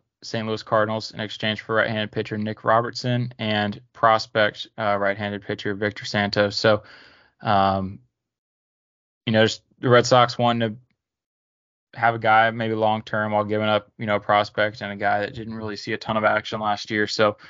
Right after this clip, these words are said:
um, just another good move for the Red Sox, I think. I mean, at the end of the day, it's not gonna be a move that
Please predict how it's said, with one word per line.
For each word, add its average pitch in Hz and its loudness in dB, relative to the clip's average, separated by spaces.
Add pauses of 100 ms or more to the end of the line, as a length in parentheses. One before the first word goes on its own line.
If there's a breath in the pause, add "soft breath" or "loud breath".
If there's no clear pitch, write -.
(380 loud breath)
um, 104 0 (180)
just 123 -4
another 139 8
good 147 6
move 139 4
for 139 -2
the 127 4
Red 131 2
Sox, 135 2
I 135 0
think. 131 -4
I 123 -2
mean, 107 -6
at 117 -4
the 113 -2
end 117 -2
of 117 -2
the 113 0
day, 110 6
it's - -6 (260)
not 110 -2
gonna 110 -4
be 107 -6
a 104 -6
move 107 -6
that 110 -12